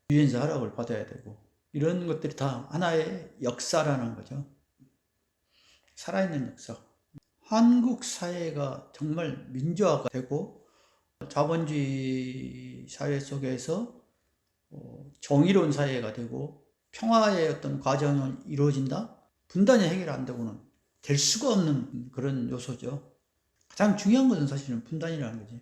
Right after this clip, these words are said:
그래서 지금은 많은 사람들, 또 특히 젊은이들은 통일에 대해서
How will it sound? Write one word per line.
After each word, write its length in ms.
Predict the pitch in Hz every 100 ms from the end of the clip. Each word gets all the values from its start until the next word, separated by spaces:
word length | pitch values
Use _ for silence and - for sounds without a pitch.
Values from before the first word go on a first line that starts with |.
| -
그래서 220 | 131 127
지금은 1160 | - 196 247 226 214 202 185 175 170 175 160 -
많은 260 | 151 185 165
사람들, 920 | 180 175 156 143 131 135 104 - - _ -
또 200 | 165 -
특히 220 | - 196
젊은이들은 760 | 165 156 156 143 123 120 - -
통일에 880 | 233 214 196 185 175 170 165 160 151
대해서 500 | 156 147 208 226